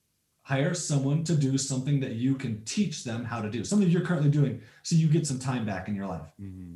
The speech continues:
Speaker 2: And that seems like the long-term goal, right? Like, it's difficult in the moment, in the present, but in the long term, it, that's when it's gonna pay off.
Speaker 1: Yeah. So often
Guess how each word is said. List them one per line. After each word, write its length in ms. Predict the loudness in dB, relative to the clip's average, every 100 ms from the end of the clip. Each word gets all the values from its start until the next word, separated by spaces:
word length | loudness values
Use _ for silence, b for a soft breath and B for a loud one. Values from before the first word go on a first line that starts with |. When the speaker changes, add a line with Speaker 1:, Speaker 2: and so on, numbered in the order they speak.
| -4
Speaker 2:
And 120 | 4
that 140 | 4
seems 300 | 4 -2 0
like 160 | 0 0
the 100 | 0
long-term 720 | 2 2 2 -2 -4 -4 -4 -2
goal, 360 | 0 0 -2 -2
right? 260 | 0 0 -4 b b b 0
Like, 240 | 4 4 2
it's 160 | 0 -2 2
difficult 560 | 4 4 2 2 0 2
in 140 | 2
the 320 | 4 4 2 0 _ -4
moment, 500 | 2 4 6 4 2
in 120 | 0
the 80 | -2
present, 500 | 0 2 2 0 0
but 100 | 2
in 100 | 2
the 80 | 2
long 380 | 4 4 4 0
term, 280 | -2 -2 0
it, 120 | -4 2
that's 240 | 2 2
when 160 | -6 -8
it's 100 | -10
gonna 160 | -12
pay 240 | -10 -12 -10
off. 300 | -12 -16 _ b b b
Speaker 1:
Yeah. 320 | 4 6 4
So 460 | 2 4 6 4 -6 -20 _ 0
often 640 | 4 4 4 4 4 0